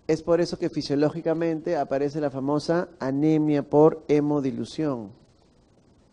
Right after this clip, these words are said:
Dentro de la parte inmunológica, cambios fisiológicos, es normal encontrar en una gestante leucocitosis. Es totalmente normal. A veces nuestros amigos de medicina interna,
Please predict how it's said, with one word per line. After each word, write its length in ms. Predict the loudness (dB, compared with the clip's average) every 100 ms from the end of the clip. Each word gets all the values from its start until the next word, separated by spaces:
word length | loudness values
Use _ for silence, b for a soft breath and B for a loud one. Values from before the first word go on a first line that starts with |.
| _ _ _ _ _ _ b b b b b _
Dentro 260 | -2 2 4
de 60 |
la 100 | 6
parte 260 | 6 6 4
inmunológica, 800 | 2 4 6 6 6 4 0 -2
cambios 340 | 0 0 0
fisiológicos, 840 | 0 -2 0 2 2 0 -4 -4 -4
es 160 | -4 -2
normal 400 | -4 -2 0 0
encontrar 460 | -2 -6 -4 -4
en 80 | -4
una 200 | -6 -8
gestante 800 | -10 -14 -8 -6 -4 0 0 -2 B B 8
leucocitosis. 1200 | 12 12 12 0 -2 6 8 8 2 -10 -12 -16 -20 -14 -8
Es 160 | -8
totalmente 640 | -6 -4 -2 -2 -2 -4 -4
normal. 540 | -4 -4 -2 -2 -2 b b b b b b _
A 140 | -2 4
veces 300 | 4 4 4
nuestros 280 | 4 2 0
amigos 380 | 2 4 6
de 80 | 4
medicina 380 | 2 0 -2 -4
interna, 580 | 0 4 4 2 -2